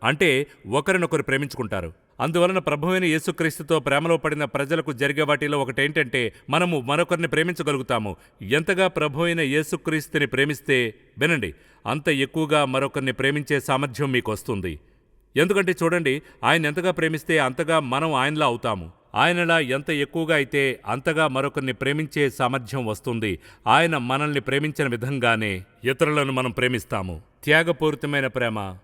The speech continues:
ముందడుగు వేయడం, హృదయాన్ని పంచుకోవడం, ఆత్మను కుమ్మరించడం, మనసులను కుమ్మరించడం, ఒక నిజమైన సన్నిహితుడైన స్నేహితుడు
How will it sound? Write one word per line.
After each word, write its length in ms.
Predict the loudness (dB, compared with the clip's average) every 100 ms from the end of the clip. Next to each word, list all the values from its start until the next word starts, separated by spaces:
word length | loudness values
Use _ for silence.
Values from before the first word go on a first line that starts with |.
| -12
ముందడుగు 520 | -4 -2 2 2 0
వేయడం, 520 | 0 0 2 0 -2 -10 _ _ -4
హృదయాన్ని 600 | -2 2 4 4 2 -2
పంచుకోవడం, 800 | 0 -2 -2 -2 0 0 -4 -8 _ 2
ఆత్మను 460 | 2 2 -2 -2
కుమ్మరించడం, 840 | -4 -4 -2 -2 -2 -4 -6 -6 -8 -6
మనసులను 480 | 0 0 2 0 0
కుమ్మరించడం, 640 | -2 -2 0 -2 -4 -4 -6 _ 0
ఒక 180 | 2 2
నిజమైన 480 | 0 2 2 2 0
సన్నిహితుడైన 680 | 0 0 0 0 2 2 0
స్నేహితుడు 540 | -2 0 0 0 -2